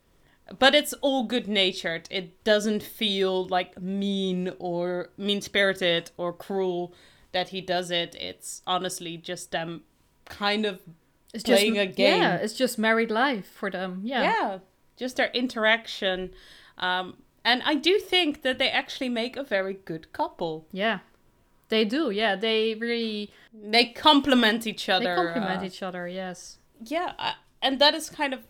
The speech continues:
Speaker 1: also a thing that I wanted to talk about, because was that them from the beginning?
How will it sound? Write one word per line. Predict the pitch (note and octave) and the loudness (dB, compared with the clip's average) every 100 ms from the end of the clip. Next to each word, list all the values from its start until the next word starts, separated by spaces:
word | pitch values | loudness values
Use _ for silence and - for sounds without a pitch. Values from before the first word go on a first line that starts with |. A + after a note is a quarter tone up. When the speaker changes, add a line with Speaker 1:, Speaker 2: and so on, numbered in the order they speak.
| - | -4
Speaker 1:
also | C#4+ E4+ C#4+ | -2 0 0
a | A3 | -2
thing | A3 F#3 A3 G#3 | -6 -6 -4 -4
that | F#3 | -2
I | F3+ | -2
wanted | F#3+ G3 F3 | -4 -10 -16
to | - | -16
talk | G#3+ A#3+ G3+ | -12 -12 -12
about, | F3+ E3 - - | -10 -10 -10 -14
because | F#3 - A3 A3+ G#3+ - - _ - - | -20 -6 -2 -2 -4 -10 -16 _ -20 -4
was | G3+ C#4+ - | 0 0 2
that | C#4 A#3+ A#3 - - _ _ _ - | 2 4 0 -10 -16 _ _ _ -20
them | E3+ A3+ A3 G#3+ | -2 0 0 -2
from | - G#3+ G3 | -8 -8 -8
the | E3+ | -12
beginning? | E3+ - A3+ D4+ F#3+ F3+ E3 D#3 | -12 -4 0 2 2 0 -4 -10